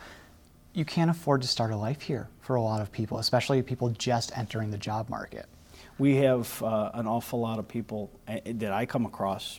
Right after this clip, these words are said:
Speaker 2: you know, people in my personal life, but that are looking elsewhere, you
Speaker 1: Yeah.
Speaker 2: know, and, and have, have taken this time during the pandemic to do a lot of reflection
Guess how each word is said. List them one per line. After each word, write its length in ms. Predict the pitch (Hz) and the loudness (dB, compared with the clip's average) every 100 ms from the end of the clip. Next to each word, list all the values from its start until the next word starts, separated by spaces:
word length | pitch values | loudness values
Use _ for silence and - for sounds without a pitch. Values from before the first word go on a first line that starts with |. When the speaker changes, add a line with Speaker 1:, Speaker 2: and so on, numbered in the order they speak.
| 78 | -10
Speaker 2:
you 80 | 95 | -10
know, 40 | 95 | -8
people 300 | 101 98 98 | -8 -6 -8
in 60 | |
my 100 | 87 - - - - - | -8 -14 -20 -20 -20 -6
personal 380 | 123 113 120 110 | -2 0 0 2
life, 280 | 120 117 - | 2 2 -2
but 140 | 98 95 - - - - - | -10 -10 -16 -20 -20 -8 0
that 100 | 156 | 4
are 120 | 165 | 6
looking 320 | 196 202 208 | 6 6 4
elsewhere, 400 | 190 - - - - - - - - | 4 2 -8 -10 -16 -20 -20 -18 -6
you 60 | 123 | 0
Speaker 1:
Yeah. 60 | |
Speaker 2:
know, 80 | 120 | 0
and, 220 | 131 135 | 4 2
and 200 | 131 127 | 4 2
have, 340 | 117 127 - - - - - | 4 2 0 -10 -18 -20 -6
have 160 | 123 - | -4 -2
taken 340 | 165 165 165 | -2 0 2
this 180 | 151 135 | 0 -2
time 320 | - 139 139 | 0 2 4
during 220 | 127 131 123 | 4 4 2
the 80 | |
pandemic 460 | 117 127 123 127 123 | 0 0 0 0 -2
to 80 | 117 | -2
do 120 | 113 | 0
a 40 | |
lot 180 | 104 110 | 0 0
of 80 | 120 | 0
reflection 800 | 110 98 - 120 - 127 113 | 0 -2 0 0 0 -4 -4